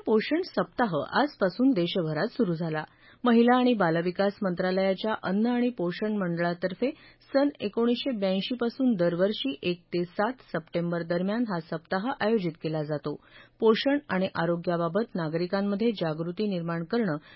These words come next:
हा या सप्ताहाचा उद्देश आहे. या कालावधीत अनेक चर्चासत्र, कार्यशाळा, शैक्षणिक उपक्रम, परिषदा,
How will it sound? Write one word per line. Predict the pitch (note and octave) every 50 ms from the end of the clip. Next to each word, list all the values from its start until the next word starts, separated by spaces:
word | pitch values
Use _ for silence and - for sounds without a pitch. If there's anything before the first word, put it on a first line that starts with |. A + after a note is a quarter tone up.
| - - -
हा | A#3+ C4
या | C4 A#3+ G#3
सप्ताहाचा | - - D#3+ D3 _ - F3 E3+ F3 E3 - B3
उद्देश | B3+ G#3+ E3+ D3 D#3 E3 D#3+ -
आहे. | E3 D#3 D#3+ D#3 - - _ _ _ _ -
या | G3 G3+ F#3+
कालावधीत | - F#3 F3 F3 F3 F3 F3 F3+ F3 G#3+ A3+ - - _ _ -
अनेक | F#3 F3+ G3+ B3+ B3+ - -
चर्चासत्र, | - E3+ D3 - - A3 A3 - - - - A#3 A#3+
कार्यशाळा, | A#3+ - - D#3 C#3+ D#3 F3+ F#3+ - G#3+ G3+ G3+ G#3 G#3+
शैक्षणिक | G#3+ - E3+ D#3 D#3+ - - G#3+ A3 A3+ A3+ -
उपक्रम, | - F#3 E3+ - F#3+ F3+ - G#3 A3 A3+ A#3+ - - - - _ -
परिषदा, | - G#3+ G3+ G#3+ G#3+ - A#3 G#3+ A3+ A#3